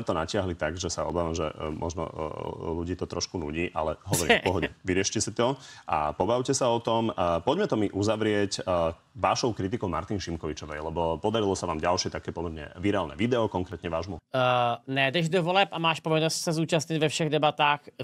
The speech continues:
Speaker 2: ve státem vlastní televizi a mají tam být všichni. Veřejný sektor si má dělat, co chce. Veřejný sektor, myslíš privátní sektor? Ano. Eh, pri-, privátní sektor, ano. Privátní sektor, ať si v úvozovkách dělá, co chce. V úvozovkách samozřejmě, jako pořád v nějakých, jako, m-,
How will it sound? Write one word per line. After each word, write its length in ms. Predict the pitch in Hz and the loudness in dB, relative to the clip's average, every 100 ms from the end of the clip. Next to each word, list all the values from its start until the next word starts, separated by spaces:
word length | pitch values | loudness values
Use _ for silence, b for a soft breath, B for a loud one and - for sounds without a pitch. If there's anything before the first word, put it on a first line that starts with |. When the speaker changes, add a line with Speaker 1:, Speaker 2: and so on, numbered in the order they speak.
| 110 | 0
Speaker 2:
ve 100 | 147 | 0
státem 880 | - 156 147 139 160 151 151 151 151 - | 2 2 4 2 2 2 0 0 -2 2
vlastní 380 | 135 - 160 170 | 0 2 -2 0
televizi 480 | 160 147 131 117 127 | 2 4 2 0 -2
a 80 | |
mají 160 | 127 131 | 0 0
tam 180 | 139 139 | 2 0
být 160 | 139 131 | 0 -2
všichni. 480 | - - 117 147 190 | -6 -6 -6 -6 -2
Veřejný 320 | 120 143 143 | -2 0 0
sektor 280 | 151 143 139 | -2 -2 -2
si 120 | 143 | 0
má 180 | 139 131 | 0 2
dělat, 200 | 131 131 | 2 0
co 140 | 135 | -4
chce. 320 | - - 113 - _ _ - | -6 -4 -6 -6 _ _ 0
Veřejný 500 | 120 147 190 180 170 | 4 6 4 4 2
sektor, 400 | 160 - 113 110 | 0 0 -2 -2
myslíš 520 | 127 - 156 165 - | -4 -4 -2 0 0
privátní 520 | 170 160 151 147 120 | 4 6 6 4 -2
sektor? 440 | 117 117 110 101 - _ - | -8 -6 -6 -8 -10 _ -2
Ano. 220 | 120 95 - _ _ _ _ _ 120 | -2 -2 -8 _ _ _ _ _ 4
Eh, 380 | 113 110 110 | 6 6 4
pri-, 180 | 113 160 | 2 0
privátní 500 | - 220 247 240 233 | 4 6 6 4 2
sektor, 260 | 202 214 196 | -2 0 0
ano. 200 | 170 117 | 0 -2
Privátní 460 | - 180 185 185 180 | -2 4 4 2 -2
sektor, 240 | 190 175 | -4 -2
ať 100 | 175 | -2
si 120 | 180 | -2
v 100 | 170 - | -6 -2
úvozovkách 600 | 165 170 170 175 175 165 | 2 2 2 4 4 4
dělá, 220 | 165 160 | 2 2
co 120 | - | 0
chce. 360 | - - 110 160 | -8 -6 -4 -6
V 120 | - - | -12 0
úvozovkách 600 | 175 156 143 - 123 120 | 4 4 2 0 0 0
samozřejmě, 500 | 135 120 113 120 135 | -4 -6 -4 -2 0
jako 160 | 135 | 0
pořád 360 | 139 120 131 127 | -2 0 2 0
v 100 | 127 | -2
nějakých, 460 | 127 123 - 131 120 | -2 -2 -4 -8 -6
jako, 140 | 131 | -4
m-, 260 | 127 117 | -4 -6